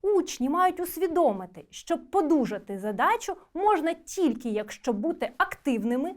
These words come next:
сміливими і невпинно пропонувати креативні рішення. Заохочуйте дітей. Скажіть щось у дусі: "Знаю, що важко відповідати першим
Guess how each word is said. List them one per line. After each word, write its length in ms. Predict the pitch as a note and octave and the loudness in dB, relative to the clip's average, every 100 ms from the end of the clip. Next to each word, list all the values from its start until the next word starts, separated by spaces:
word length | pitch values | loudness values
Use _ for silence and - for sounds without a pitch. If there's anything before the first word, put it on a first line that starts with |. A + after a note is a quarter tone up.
| - | -12
сміливими 840 | - - C4+ F#4 A#3+ G#3+ A#3+ E4 F4+ - _ | -12 0 2 2 2 0 -2 -4 -8 -16 _
і 60 | G4+ | 0
невпинно 640 | A4+ A#4 - E4+ A#3+ G3 | 0 0 0 2 2 0
пропонувати 720 | G#3 G#3+ A3+ A3 G#3+ F4+ G#4 | -4 -4 -2 0 2 2 2
креативні 720 | G4+ - A3 A3 A#3 B3 C4+ A3 | -6 -2 0 0 -2 -2 0 0
рішення. 500 | E3+ - - - - - - G#3+ | -4 -14 -16 -16 -14 -12 -12 -8
Заохочуйте 920 | C4 B3+ B3+ - A#4 - A#3+ A3+ G3+ | 0 0 0 0 0 0 -4 -8 -10
дітей. 400 | G#3+ - - - _ | -10 -14 -20 -20 _
Скажіть 600 | - - - D4+ B3+ F#4+ - | -16 -8 0 0 2 -2 -4
щось 500 | - - D#4+ D#4 - | -6 0 0 0 -6
у 120 | C#4+ | -4
дусі: 560 | A#3 D4 C#4+ - A#3+ A3+ _ _ - | 0 -2 -2 -4 -6 -6 _ _ -12
"Знаю, 640 | C#4 F4+ A#4 A4 G4+ G#4 - | -4 0 2 2 0 -6 -12
що 280 | - F4+ | -4 0
важко 440 | C#4 B3+ G4 - D#4 | 2 2 2 0 -4
відповідати 720 | B3+ - A3+ G#3 D4+ G4 G4+ | -4 -4 -4 0 0 0 -4
першим 680 | G4+ A#3+ G#3+ - - G3 | -2 -2 -2 -8 -18 -20